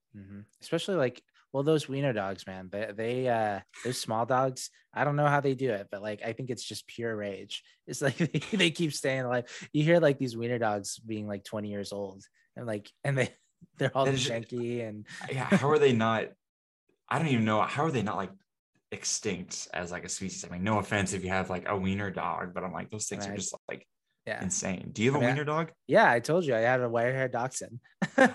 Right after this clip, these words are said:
Speaker 2: Oh.
Speaker 1: Yeah, I mean, like, yeah, he's, he's very, uh, he's a, a mutt. Like, he has a mix of terrier
Speaker 2: Oh,
Speaker 1: and
Speaker 2: okay,
Speaker 1: wiener
Speaker 2: gotcha.
Speaker 1: dog. So he's, uh,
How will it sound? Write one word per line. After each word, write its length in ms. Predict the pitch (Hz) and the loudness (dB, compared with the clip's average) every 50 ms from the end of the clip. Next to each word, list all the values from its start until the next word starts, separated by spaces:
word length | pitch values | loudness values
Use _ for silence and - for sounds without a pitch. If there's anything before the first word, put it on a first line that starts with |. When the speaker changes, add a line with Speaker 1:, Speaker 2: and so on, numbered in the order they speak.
| 254 240 226 | 10 8 10
Speaker 2:
Oh. 720 | - 151 175 185 190 185 185 170 151 131 107 95 82 - - - - - | 10 8 8 10 10 12 10 10 10 8 6 4 0 -2 -8 -10 -10 -6
Speaker 1:
Yeah, 340 | - 131 127 113 107 - - | -2 0 0 0 0 -2 0
I 100 | 143 156 175 | 2 4 6
mean, 160 | 190 190 185 | 6 6 8
like, 260 | 180 175 165 143 - | 8 6 6 4 0
yeah, 460 | - - 147 147 143 180 180 165 143 | -6 -4 0 2 6 6 8 8 6
he's, 360 | 131 139 151 151 143 135 - - - - - - _ - | 4 4 0 -2 -2 -4 -10 -12 -16 -20 -20 -10 _ 2
he's 200 | 165 175 151 151 | 2 2 4 6
very, 440 | 165 180 175 180 180 175 175 175 | 8 8 10 10 10 8 8 8
uh, 280 | 160 147 135 131 131 127 127 135 | 8 8 8 6 6 4 2 -2
he's 320 | - - 143 147 143 135 | -8 -6 -6 -4 0 4
a, 220 | 147 139 135 135 131 | 6 6 6 6 4
a 80 | 127 123 | 2 0
mutt. 360 | 131 139 131 117 110 113 - _ _ - | 2 2 0 0 0 -2 -6 _ _ -4
Like, 220 | 120 117 113 113 - | -2 -2 -2 -2 -2
he 120 | - 127 | 0 2
has 180 | 123 120 107 113 | 2 2 0 -2
a 40 | |
mix 240 | 110 110 113 - - | -6 -6 -6 -6 -6
of 80 | 110 - | -8 -8
terrier 480 | - 117 107 113 131 135 135 131 131 | -4 0 2 2 4 4 4 2 2
Speaker 2:
Oh, 300 | 127 127 123 117 113 107 | 2 2 2 4 4 4
Speaker 1:
and 60 | - - 110 | 4 2 2
Speaker 2:
okay, 260 | 104 - 104 73 73 90 95 92 | 0 0 -2 -2 -2 -2 -2 -4
Speaker 1:
wiener 200 | 90 113 107 104 | -2 -2 -2 -4
Speaker 2:
gotcha. 20 | - | -4
Speaker 1:
dog. 180 | 65 92 98 | -4 -6 -4
So 160 | - - 127 | 0 2 2
he's, 220 | 123 131 131 123 135 | 2 2 0 2 2
uh, 360 | 131 120 117 113 107 107 | 2 4 4 2 0 -2